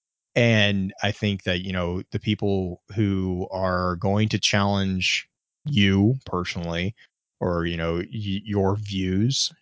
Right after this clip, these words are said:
I think those are actually the more important people, because they force you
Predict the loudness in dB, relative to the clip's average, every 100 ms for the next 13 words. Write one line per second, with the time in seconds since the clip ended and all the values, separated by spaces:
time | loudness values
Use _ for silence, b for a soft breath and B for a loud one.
0 | _ _ _ -2 2 2 4 4 6 6
1 | 4 2 2 0 0 -2 -2 0 0 0
2 | -2 -6 -8 -6 -2 0 0 -2 -2 -2
3 | -4 -6 -4 -2 -4 -8